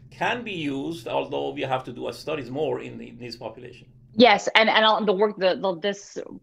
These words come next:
Speaker 2: project that's gonna be published in Circulation by my colleague, Sho Clark, shows that the performance of the polygenic risk scores is very similar among Hispanic individuals that is in non-, uh, non-Hispanic whites. So yes,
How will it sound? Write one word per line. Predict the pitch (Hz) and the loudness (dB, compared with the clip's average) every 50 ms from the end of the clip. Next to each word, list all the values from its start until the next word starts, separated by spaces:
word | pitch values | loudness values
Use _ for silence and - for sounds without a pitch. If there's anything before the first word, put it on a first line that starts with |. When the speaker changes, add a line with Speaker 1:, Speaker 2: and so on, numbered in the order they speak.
| _ | _
Speaker 2:
project | _ - 208 208 220 208 196 175 | _ 4 6 6 6 6 4 2
that's | 180 175 - | 2 0 0
gonna | - 175 165 | -2 -2 -2
be | 180 165 | -2 -2
published | - 185 175 170 170 175 | 0 -2 -2 -2 -2 -4
in | 165 | -6
Circulation | - 175 165 - 175 170 175 170 - 175 | -6 -6 -2 0 0 0 0 0 -2 -2
by | 151 160 | -2 0
my | 156 151 147 | 0 0 -2
colleague, | 147 - - 180 170 170 160 156 | 0 2 4 4 4 4 2 -2
Sho | - - 175 160 | -2 0 0 0
Clark, | 156 - _ 180 165 156 156 - | 0 0 _ 2 4 4 2 0
shows | - - 185 170 | 0 2 2 2
that | 165 156 | 0 -2
the | - 170 | -2 -4
performance | - _ - 165 156 - - 254 277 302 285 262 226 185 | -4 _ -6 -6 -6 0 4 6 6 6 4 2 -2 -4
of | 185 160 | -6 -6
the | 160 156 | -6 -8
polygenic | - _ 175 165 160 156 - 160 156 151 151 - | -2 _ 0 0 2 0 -2 -2 -4 -4 -6 -4
risk | 151 165 165 165 - | -2 -2 -2 -2 -6
scores | - _ 165 156 156 151 - - _ _ _ _ - _ | -4 _ 2 2 2 0 -2 -6 _ _ _ _ -6 _
is | 175 170 147 147 | 0 0 0 0
very | 143 139 185 202 226 254 262 254 | 2 6 6 8 8 8 6 6
similar | 247 - 294 294 285 262 208 170 151 147 143 - - _ _ _ _ _ | 4 4 4 6 8 8 6 6 6 4 2 0 -4 _ _ _ _ _
among | - 170 170 165 165 156 | -2 2 2 4 4 2
Hispanic | 170 156 - - 170 160 156 156 151 | 0 -2 0 2 2 4 4 2 0
individuals | 151 151 147 139 156 151 147 151 143 139 127 | -2 -4 -2 -2 -4 -4 -4 -4 -6 -6 -8
that | 156 156 | -6 -4
is | 147 143 131 | -4 -4 -2
in | 151 143 | -2 0
non-, | 143 139 135 139 139 143 143 - _ | 0 0 0 0 -2 -6 -10 -6 _
uh, | 151 147 143 143 143 | -2 0 0 -2 -4
non-Hispanic | - - 143 143 151 147 - - 135 131 131 - | -2 0 0 0 0 0 0 0 0 0 2 2
whites. | 135 117 - - _ _ _ | 2 2 2 -2 _ _ _
So | _ - | _ 0
yes, | 143 143 143 - - - - _ | 2 2 2 0 0 -6 -16 _